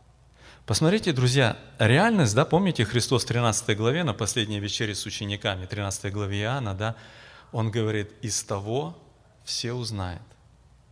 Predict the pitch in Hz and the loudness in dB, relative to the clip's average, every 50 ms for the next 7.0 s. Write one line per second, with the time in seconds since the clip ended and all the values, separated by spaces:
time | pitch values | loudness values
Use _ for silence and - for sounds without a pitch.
0 | _ _ - - - - - 107 95 92 92 107 113 113 113 113 - - _ - | _ _ -14 -14 -12 -8 -6 -6 -6 -6 -4 -6 -6 -6 -6 -8 -12 -18 _ -20
1 | - - - - 98 95 95 95 95 98 98 95 95 - - 104 98 92 90 - | -20 -18 -12 -10 -8 -6 -6 -6 -8 -8 -10 -10 -10 -12 -12 -12 -12 -12 -14 -14
2 | - 104 101 - _ _ _ _ - - _ _ _ _ _ - - _ _ - | -16 -20 -20 -20 _ _ _ _ -20 -20 _ _ _ _ _ -20 -20 _ _ -20
3 | _ - - - - - - - - - 113 110 113 113 113 113 101 101 101 104 | _ -20 -20 -20 -18 -14 -12 -10 -6 -4 -2 -2 0 0 0 0 -2 -4 -6 -6
4 | 107 104 98 95 92 - - - - - - - - 98 92 92 95 101 107 120 | -6 -4 -4 -6 -6 -8 -12 -20 -20 -20 -18 -12 -10 -8 -6 -4 -2 -2 -2 -2
5 | 139 147 151 151 147 139 139 135 - _ _ _ _ - _ _ _ - - 101 | -4 -4 -6 -8 -10 -10 -12 -14 -18 _ _ _ _ -20 _ _ _ -14 -10 -8
6 | 92 92 - - 90 87 82 87 95 104 113 120 120 117 113 107 107 104 104 | -8 -8 -8 -8 -8 -10 -8 -8 -8 -6 -6 -6 -6 -6 -6 -6 -8 -8 -10